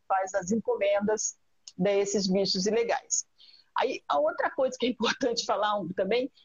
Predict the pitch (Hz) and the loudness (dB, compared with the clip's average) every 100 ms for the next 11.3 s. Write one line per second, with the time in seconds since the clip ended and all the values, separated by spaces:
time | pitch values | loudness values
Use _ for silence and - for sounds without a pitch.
0 | _ - 226 - 220 208 156 127 - 302 | _ -4 -2 0 2 2 0 -2 -4 -2
1 | 214 - 247 339 349 262 226 202 185 208 | -2 0 0 0 0 -2 0 0 0 0
2 | 262 285 214 190 196 208 226 226 233 226 | 2 2 2 2 2 0 -2 -2 0 0
3 | 214 214 233 214 214 254 254 254 247 - | 0 0 0 2 0 0 -2 -2 -2 0
4 | 202 196 196 233 233 - 135 139 - - | 0 0 0 -2 0 -2 -2 -4 -12 -14
5 | _ - - - 208 165 208 202 196 240 | _ -20 -12 -4 -2 0 -2 0 0 0
6 | 247 254 240 220 - 214 202 240 262 254 | -2 0 0 -2 -2 0 2 2 2 0
7 | 247 247 240 208 208 220 233 196 208 233 | -2 0 0 0 2 0 2 0 0 0
8 | - 226 226 - 240 294 - _ _ _ | 0 -2 -2 0 0 0 -4 _ _ _
9 | _ - 220 233 - 349 294 294 277 247 | _ -6 0 0 0 0 -2 -2 0 0
10 | 262 - 240 226 262 269 - 240 196 196 | 0 -2 -2 0 -2 -4 -4 -2 -2 -4
11 | 190 - 330 | -6 -4 -4